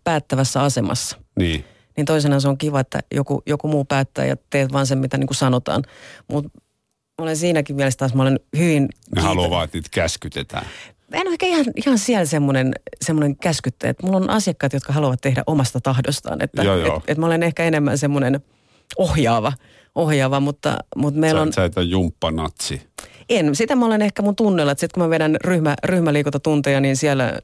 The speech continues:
Speaker 1: siellä sitten se on vähän eri meininki. Se on iso määrä ihmisiä, mitkä pitää saada liikkumaan samaan suuntaan ja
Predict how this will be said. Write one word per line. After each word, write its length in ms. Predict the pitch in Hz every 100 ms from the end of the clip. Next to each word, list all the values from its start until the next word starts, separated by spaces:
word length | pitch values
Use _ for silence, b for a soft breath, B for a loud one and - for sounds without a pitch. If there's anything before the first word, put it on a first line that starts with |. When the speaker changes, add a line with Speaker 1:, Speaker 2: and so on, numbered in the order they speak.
| -
Speaker 1:
siellä 280 | - 147 139
sitten 300 | 131 - 127
se 80 |
on 100 | 135
vähän 180 | 135 135
eri 200 | 156 151
meininki. 440 | 143 135 135 131 127
Se 80 |
on 200 | 135 131 131 B B B B B
iso 200 | - 196
määrä 220 | 180 160 160
ihmisiä, 460 | 170 165 147 151
mitkä 220 | 143 -
pitää 240 | 139 147 143
saada 240 | 147 143
liikkumaan 600 | 151 143 - 131 131 117 -
samaan 360 | - 156 147 135
suuntaan 420 | 139 131 131 127
ja 180 | 127